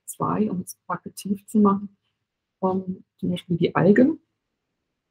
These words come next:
ist ein Material, also die Alge wächst im Meer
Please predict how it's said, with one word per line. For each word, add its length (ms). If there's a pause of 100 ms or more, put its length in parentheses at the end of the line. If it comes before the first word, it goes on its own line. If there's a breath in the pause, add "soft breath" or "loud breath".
(300)
ist 160
ein 60
Material, 600
also 180
die 120
Alge 300
wächst 280
im 120
Meer 220